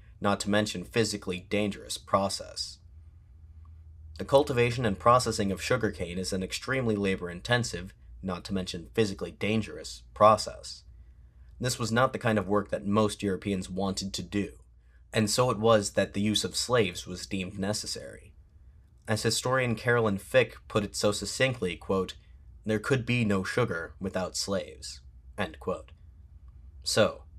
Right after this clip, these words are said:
as sugar plantations proliferated quickly throughout Saint-Domingue in the years following its annexation by France,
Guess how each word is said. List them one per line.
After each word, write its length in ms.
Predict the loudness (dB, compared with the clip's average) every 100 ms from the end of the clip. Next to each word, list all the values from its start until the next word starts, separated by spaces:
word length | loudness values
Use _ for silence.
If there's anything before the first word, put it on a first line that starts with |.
| -2
as 220 | -2 -2
sugar 300 | -4 -2 -4
plantations 640 | 0 0 2 0 0 -2 -4
proliferated 880 | -4 2 4 2 0 -4 -4 -8
quickly 440 | -2 -2 -2 -8 -8
throughout 380 | -2 0 0 -4
Saint-Domingue 680 | -4 0 0 0 -2 -2 -4
in 100 | -8
the 80 | -8
years 400 | -6 -6 -6 -8 4
following 460 | 4 4 0 -6 -8
its 220 | -8 -6
annexation 600 | -2 -2 -2 -2 -2 -4 -8
by 140 | -10
France, 560 | -4 -2 -2 -6 -14